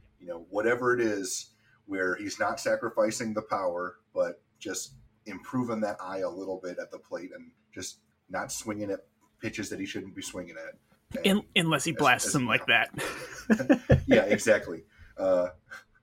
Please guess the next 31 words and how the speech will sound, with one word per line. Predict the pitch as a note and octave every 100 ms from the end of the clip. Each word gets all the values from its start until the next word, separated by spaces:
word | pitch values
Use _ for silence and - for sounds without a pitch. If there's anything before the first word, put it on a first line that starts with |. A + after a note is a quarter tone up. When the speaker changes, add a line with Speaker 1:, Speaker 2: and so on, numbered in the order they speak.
| _ - -
Speaker 1:
I | -
mean, | C#4
'cause | E4 -
I, | F#3 -
I, | D#3
you | D#3+ C#3+
know, | E3
there's | F3 F3
nothing | F3 C3+
I | A#2+
love | A2+ A2+
better | - G#2 A#2 A2+
than | G#2+
seeing | - A2 G2
a |
guy | F#2+ F2+
swinging | F#2 - G#2 G#2+
a | G2+
pitch | - -
out | F#3 -
of |
the | -
zone | F3 F#2 E2+ -
and | -
hit | G2+
it | F2 -
out |
of | -
the | - -
park. | C3+ - _ _ _
But, | C3 A#2